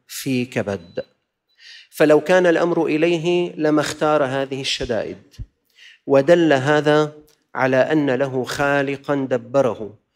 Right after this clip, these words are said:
وقضى عليه بهذه الأحوال، فليمتثل أمره.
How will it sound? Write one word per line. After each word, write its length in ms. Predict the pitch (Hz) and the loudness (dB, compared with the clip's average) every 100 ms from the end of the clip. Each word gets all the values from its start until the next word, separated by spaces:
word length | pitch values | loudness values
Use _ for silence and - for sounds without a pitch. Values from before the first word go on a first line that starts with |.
| _ _ | _ _
وقضى 540 | 139 160 156 135 120 120 | 0 0 2 0 2 0
عليه 500 | 107 131 151 123 113 | 0 -2 -2 -4 -8
بهذه 460 | 110 127 123 113 | -8 -8 -8 -10
الأحوال، 540 | 98 - 127 113 98 110 _ _ _ _ _ | -12 -12 -8 -8 -10 -18 _ _ _ _ _
فليمتثل 1200 | - 143 117 120 143 139 139 131 - 135 139 139 - 139 | -8 -6 -4 -4 -4 -4 -6 -8 -6 -6 -4 -8 -10 -6
أمره. 500 | 120 98 98 104 | -6 -6 -10 -16